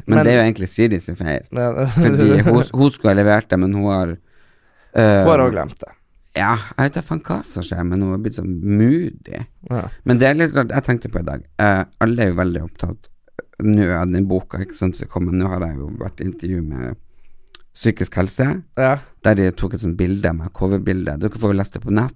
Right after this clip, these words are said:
Speaker 1: og kjøpt det på Narvesen, og
Speaker 2: Ja.
Speaker 1: ja, du, det er et blad
Speaker 2: Ja.
Speaker 1: i hvert fall. Eh, de tok bilde med det halve ansiktet var sminka, og halve ikke. Så var det liksom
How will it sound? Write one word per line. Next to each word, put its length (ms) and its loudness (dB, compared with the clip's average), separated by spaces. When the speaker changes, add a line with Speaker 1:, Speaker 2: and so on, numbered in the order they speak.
Speaker 1:
og 100 -8
kjøpt 300 -8
det 80 -6
på 100 -6
Narvesen, 840 0
og 340 -10
Speaker 2:
Ja. 140 4
Speaker 1:
ja, 120 0
du, 140 -6
det 240 -2
er 80 2
et 60 -8
blad 160 4
Speaker 2:
Ja. 80 4
Speaker 1:
i 100 0
hvert 100 -10
fall. 220 -4
Eh, 500 4
de 120 0
tok 220 -8
bilde 240 2
med 140 0
det 80 -6
halve 260 2
ansiktet 500 -6
var 60 -8
sminka, 440 -6
og 100 -4
halve 340 0
ikke. 260 -4
Så 80 -8
var 80 2
det 100 -2
liksom 140 0